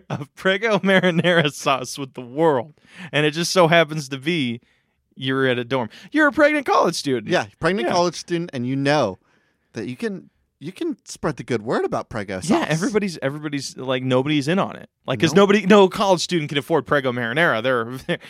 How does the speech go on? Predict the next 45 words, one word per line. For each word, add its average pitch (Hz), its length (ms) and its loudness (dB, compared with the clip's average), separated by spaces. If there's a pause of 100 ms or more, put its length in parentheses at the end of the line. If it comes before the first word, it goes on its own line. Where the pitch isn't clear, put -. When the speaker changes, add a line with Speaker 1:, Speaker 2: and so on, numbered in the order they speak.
(160)
Speaker 1:
they're 160 200 6
playing 156 440 0
for 151 140 -4
the, 131 240 -2
uh, 120 100 -2
the, 120 200 -8
the 120 100 -8
canned 185 460 -2
stuff. - 320 -6
Speaker 2:
Yeah, 208 280 2
everybody, 202 480 -2
like, 185 200 -6
in 170 120 -6
college 156 380 0
is, 139 120 -8
like, 127 160 -4
buying, 139 280 -4
like, 120 180 -8
the 120 100 -4
shitty 147 680 -2
marinara 127 560 -4
sauce, 101 300 -8
and 123 100 -10
it's 113 100 -14
like, 117 200 -8
"Dude, 117 240 -10
trust 131 380 -6
me, 123 180 -10
just, 120 260 -8
like, 127 180 -8
if, 123 200 -12
pay 123 160 -4
that 127 200 0
extra 131 280 -8
seventy-nine 120 560 -4
cents. 113 360 -8
It 113 140 -8
means 113 400 -10
the 107 280 -6
world." 104 1000 -2
Speaker 1:
Okay, 135 260 0
so 123 160 -6
is 113 100 -6
this, 123 180 -8
like, 113 180 -4